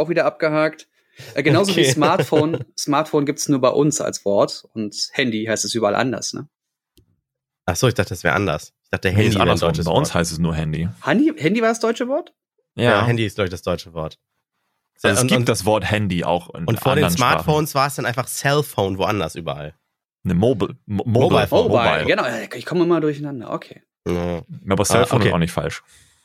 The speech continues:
Speaker 2: Dann würfel ich jetzt für dich, Alex.
Speaker 3: Okay.
Speaker 2: Vierzehn. Und ich hab die
Speaker 3: Too
Speaker 2: siebzehn.
Speaker 3: old.
Speaker 2: Ich
Speaker 3: Ah.
Speaker 2: darf.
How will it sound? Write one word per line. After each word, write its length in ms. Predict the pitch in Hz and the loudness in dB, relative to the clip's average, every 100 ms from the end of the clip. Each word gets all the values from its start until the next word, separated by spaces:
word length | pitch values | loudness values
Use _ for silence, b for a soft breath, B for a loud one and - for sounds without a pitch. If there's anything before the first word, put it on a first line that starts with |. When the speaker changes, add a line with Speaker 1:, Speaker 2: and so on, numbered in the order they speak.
| b - - | b -12 0
Speaker 2:
Dann 120 | 113 | 4
würfel 160 | 139 160 | 4 4
ich 60 | 151 | 2
jetzt 120 | 151 | 2
für 80 | 147 | 0
dich, 180 | 160 | 2
Alex. 400 | 127 147 226 - - - - - - - _ - | 2 2 0 -6 -14 -18 -20 -20 -20 -20 _ -2
Speaker 3:
Okay. 280 | 85 82 82 82 92 - - - - - - - _ _ - - - - - - - - _ _ _ _ _ _ _ _ | 0 2 0 0 -4 -8 -10 -12 -16 -16 -20 -20 _ _ -16 -14 -14 -16 -18 -20 -20 -20 _ _ _ _ _ _ _ _
Speaker 2:
Vierzehn. 580 | _ - 107 - 160 277 - - - - - - - - - - - - - - _ - - | _ -2 0 2 2 2 -4 -16 -18 -20 -20 -20 -20 -20 -20 -18 -18 -18 -20 -20 _ -20 -8
Und 200 | - 85 | -4 0
ich 160 | 98 110 | 0 0
hab 220 | 110 _ | -2 _
die 1300 | 101 101 107 110 123 131 143 147 147 147 156 151 165 - _ - | -2 2 2 2 0 0 0 -2 -4 -8 -10 -12 -16 -20 _ -2
Speaker 3:
Too 60 | 143 | 2
Speaker 2:
siebzehn. 360 | 220 - 170 165 170 | 2 2 2 2 0
Speaker 3:
old. 100 | 185 _ _ _ _ - | -4 _ _ _ _ -2
Speaker 2:
Ich 180 | 165 156 | 0 4
Speaker 3:
Ah. 20 | |
Speaker 2:
darf. 320 | 160 175 175 | 4 4 0